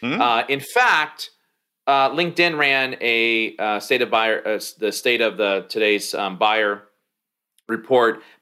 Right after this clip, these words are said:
Speaker 2: um, e-, earlier, um, sorry, at the end of last year, and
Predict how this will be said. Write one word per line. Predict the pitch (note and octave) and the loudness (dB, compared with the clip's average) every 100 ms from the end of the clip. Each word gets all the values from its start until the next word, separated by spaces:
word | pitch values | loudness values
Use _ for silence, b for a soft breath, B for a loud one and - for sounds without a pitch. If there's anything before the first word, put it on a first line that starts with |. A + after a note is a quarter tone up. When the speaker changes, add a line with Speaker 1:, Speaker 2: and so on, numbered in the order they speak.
| _ | _
Speaker 2:
um, | A#2 A2 G#2 - | -2 0 -2 -6
e-, | G2 - | -12 -2
earlier, | C3+ D3 C#3+ C3+ B2+ A2+ F#2+ | 2 4 4 4 2 0 -2
um, | A2+ A2 A2 G#2+ - | 0 2 0 -2 -2
sorry, | A#2+ G#2+ | 0 2
at | B2 | 0
the | C3+ | 0
end | C3 C3+ | 0 0
of | |
last | A#2 G#2+ - C#3 | 0 0 -4 -2
year, | B2+ F#2+ F#2 b b b _ | 0 0 -4 b b b _
and | C3 B2+ | -2 -2